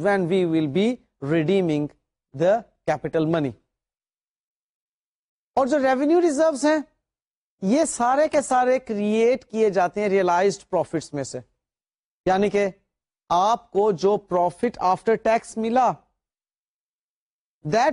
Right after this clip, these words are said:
profit is in fact the profit available for ordinary shareholders۔ اس میں سے آپ کیپٹل ریڈیمپشن ریزرو کو سائیڈ پہ کر لیں کیپٹل ریزرو کے طور پر، باقی کا جو آپ کے پاس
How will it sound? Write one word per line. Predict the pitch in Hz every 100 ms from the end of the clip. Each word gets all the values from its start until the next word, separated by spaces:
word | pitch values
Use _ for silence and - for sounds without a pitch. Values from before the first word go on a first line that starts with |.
| -
profit | 269 208 262 - 247
is | 226 - 233
in |
fact | 208 254 214
the | 247 233 220
profit | 214 - 220 196
available | 190 262 262 202 170 131 _ _ _ _ _ -
for | 214
ordinary | 214 220 240 180
shareholders۔ | 220 196 180 165 - _ _ _ _ _ _ _ -
اس | 302 -
میں | 247 226
سے | - 220 247 - -
آپ | 180 214 262 _ _ _ -
کیپٹل | 208 208 226 302 269
ریڈیمپشن | 240 240 208 254
ریزرو | 214 190 214
کو | 190 240
سائیڈ | - 165 147
پہ | 196
کر | 202 208
لیں | 226 240 _ _ _ -
کیپٹل | 151 -
ریزرو | 180 170 196
کے | 180
طور | 214 214
پر، | 247 254 _ _ _ _ _ _ _ _ _ _ 135 127
باقی | 165 175 - - 302
کا | - 302 311
جو | 233 277 -
آپ | 190 190 196 -
کے | 214
پاس | 214 180 156 - -